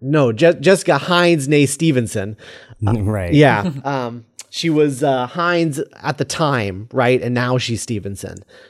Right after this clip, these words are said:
Speaker 1: Uh,
Speaker 2: Yes.
Speaker 3: Yes.
Speaker 1: I always get, I always get that mixed up. I always, I can't ever remember which was which. Um, but, uh, yeah, so we have, uh, Simon Pegg and, and, uh, Jessica Hines, née Stevenson, um, here. And, uh,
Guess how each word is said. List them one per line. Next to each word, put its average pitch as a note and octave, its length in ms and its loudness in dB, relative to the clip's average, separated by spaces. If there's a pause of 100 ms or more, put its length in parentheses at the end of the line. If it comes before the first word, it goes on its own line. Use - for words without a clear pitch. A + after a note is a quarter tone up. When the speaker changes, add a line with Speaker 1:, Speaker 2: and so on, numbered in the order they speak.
(260)
Speaker 1:
Uh, F#2 420 -8
Speaker 2:
Yes. F2 160 -8
Speaker 3:
Yes. G#2+ 400 -10
Speaker 1:
I E3+ 160 8
always A#3+ 240 6
get, A3+ 360 4
I F#3 120 4
always G3+ 240 6
get F3+ 180 2
that D#3 200 0
mixed C#3+ 300 -4
up. B2 220 0
I A#2 140 2
always, C3 280 2
I B2 100 -2
can't B2 400 -4
ever A#2 260 -4
remember A2+ 420 -4
which A2 260 -4
was F#2+ 140 -8
which. G#2 320 -6 (320)
Um, B2 420 -4 (380)
but, D3+ 320 2
uh, D3+ 260 6
yeah, D#3+ 340 4
so - 160 -4
we E3 100 4
have, D#3 220 2
uh, C#3+ 260 4
Simon E3+ 320 0
Pegg D3 360 -2
and, B2 200 0
and, B2 360 -6
uh, A2+ 180 -8
Jessica C3 420 -2
Hines, A#2 300 -6
née A2+ 160 -2
Stevenson, A2 560 -6 (280)
um, G#2+ 400 -6 (220)
here. A2 500 -2 (400)
And, A#2+ 580 -2
uh, A#2 460 0